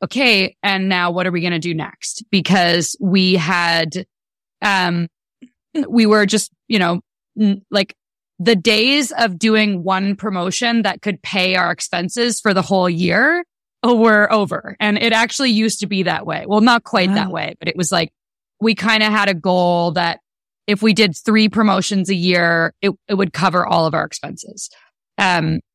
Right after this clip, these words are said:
Speaker 1: but that was no longer the case. And now we need to, like, be more on top of it, plan the next thing, plan the next thing, like, like a real business, honestly, like, most businesses function that way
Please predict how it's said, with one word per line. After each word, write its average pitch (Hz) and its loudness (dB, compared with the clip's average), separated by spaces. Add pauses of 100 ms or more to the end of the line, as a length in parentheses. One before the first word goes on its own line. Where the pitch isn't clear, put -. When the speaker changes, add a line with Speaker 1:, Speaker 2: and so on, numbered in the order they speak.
Speaker 1:
but 202 2
that 202 2
was 220 2
no 214 4
longer 185 2
the 170 0
case. 226 0
And 202 -2
now 180 0
we 180 -2
need 175 -2
to, 190 0
like, 165 0
be 180 2
more 170 4
on 160 0
top 190 0
of 175 -6
it, 165 -2
plan 170 0
the 165 -2
next - -4
thing, 165 0
plan 156 -2
the 156 -4
next 151 -8
thing, 185 2
like, 170 -4 (180)
like 247 2
a 247 4
real 208 4
business, 165 0
honestly, 180 0
like, 160 -2
most 185 2
businesses 185 -2
function 190 0
that 165 -2
way 160 0